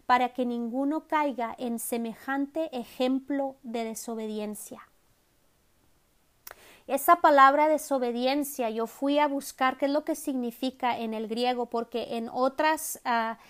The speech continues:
en otras versiones lo dice de diferente manera, pero esa palabra desobediencia significa ser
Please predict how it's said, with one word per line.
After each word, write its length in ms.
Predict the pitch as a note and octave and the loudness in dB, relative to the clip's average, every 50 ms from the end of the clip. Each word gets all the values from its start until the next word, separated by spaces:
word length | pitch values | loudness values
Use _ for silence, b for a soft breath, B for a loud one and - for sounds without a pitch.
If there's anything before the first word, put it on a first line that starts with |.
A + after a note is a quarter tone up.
| B B B B | B B B B
en 160 | B3+ B3 B3 | -4 -2 -2
otras 340 | B3 B3 - C#4+ D4+ D4 C#4 | -2 -2 0 0 0 0 0
versiones 800 | C4 C4+ B3+ - - - C#4+ D4 D4 C#4 B3+ A#3 A3+ - - - | -2 -2 -2 -4 -6 -4 -2 -2 -2 -2 -4 -6 -8 -10 -12 -10
lo 180 | B3 A3+ G#3+ | -8 -6 -6
dice 340 | G#3+ A3 A#3 A3 - - C#4 | -6 -6 -6 -8 -6 -6 -4
de 180 | C4+ C4+ B3+ B3 | -4 -4 -4 -4
diferente 640 | A#3+ G#3+ - - A3 G3+ G#3+ G#3+ A3 G#3 - B3+ B3+ | -6 -6 -6 -6 -4 -4 -4 -6 -6 -6 -6 -4 -4
manera, 480 | B3 A#3 G#3+ G#3 G#3 G#3+ A3+ A#3 - B B B B B B | -4 -4 -6 -6 -6 -6 -6 -8 -10 B B B B B B
pero 200 | - B3+ B3+ B3+ | 0 2 2 2
esa 220 | B3+ - - E4+ | 2 2 0 0
palabra 500 | E4+ - E4 D4+ C#4 C4 C4+ C#4 D4 D4+ | 2 2 2 4 4 4 4 4 2 2
desobediencia 1040 | D#4 D4+ C#4+ - - C4+ B3 A#3+ A#3 B3 C4+ D4 D#4 D#4+ D4+ - - - A#3 A3 A3 | 2 0 0 -2 -4 -2 -2 -2 -2 0 0 0 0 0 -2 -4 -6 -8 -8 -8 -8
significa 720 | - - C#4 B3+ B3+ B3+ B3 - - C#4+ C#4+ - C4+ A#3+ | -8 -6 -6 -4 -4 -6 -6 -4 -6 -6 -4 -4 -6 -6
ser 340 | - - - A#3+ A#3+ B3 B3+ | -6 -6 -6 -4 -4 -4 -6